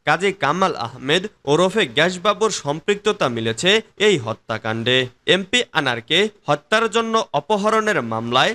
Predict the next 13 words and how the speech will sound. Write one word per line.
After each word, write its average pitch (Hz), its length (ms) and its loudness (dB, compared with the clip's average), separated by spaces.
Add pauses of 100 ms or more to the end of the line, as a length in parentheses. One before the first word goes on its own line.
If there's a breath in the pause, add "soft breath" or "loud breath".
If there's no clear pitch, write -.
(180)
তাকে 165 260 0
গ্রেপ্তার 156 560 0
দেখানো 113 360 -6
হয়েছে। 110 420 -2 (340)
রোববার 127 380 2 (280)
জিজ্ঞাসাবাদের 135 840 -2
জন্য 120 240 -4 (380)
রিমান্ডের 196 480 0 (140)
আবেদন 156 420 0
জানিয়ে 117 340 0 (260)
তাকে 170 240 0 (140)
আদালতে 147 480 2
পাঠাবে 127 460 0